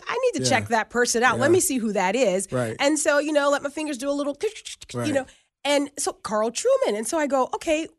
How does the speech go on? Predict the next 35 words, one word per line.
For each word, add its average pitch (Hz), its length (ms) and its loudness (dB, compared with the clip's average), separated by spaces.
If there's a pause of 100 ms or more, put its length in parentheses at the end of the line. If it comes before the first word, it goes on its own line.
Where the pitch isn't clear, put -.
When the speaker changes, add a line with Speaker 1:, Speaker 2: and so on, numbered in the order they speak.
(100)
Speaker 1:
well," 320 320 0 (540)
read 156 320 -12 (640)
about 151 320 -8
him 180 180 -2
a 190 40 -2
little 185 220 -2
bit. 220 280 0
And, 220 120 0
and 190 120 -4
I 208 100 2
Speaker 2:
Mm-hmm. - 80 -6
Speaker 1:
thought, 196 240 -4 (140)
"Well, - 240 -6
I - 160 -14
wanna 320 200 -2
read 151 200 -6
his 190 160 -4
book," - 500 -4
you 190 80 -2
know? 175 260 2
Speaker 2:
Mm-hmm. 101 220 -10 (120)
Speaker 1:
So 294 140 2
the 254 120 0
first 381 360 0
book, 196 220 -4
this 320 220 -2
book, 190 420 -6
Strange 254 520 -2
New 220 160 0
World, 175 600 -2
Speaker 2:
Mm-hmm. 104 160 -8 (240)
Speaker 1:
is 208 360 2
a 190 260 4
shorter 370 560 0
take 175 480 -4